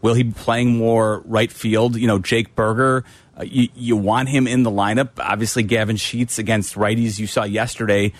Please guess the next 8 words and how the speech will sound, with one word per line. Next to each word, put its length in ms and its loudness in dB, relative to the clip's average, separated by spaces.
he 140 0
can 220 2
be 380 2
valuable 640 0
in 180 0
those 160 0
situations. 720 0
So, 280 0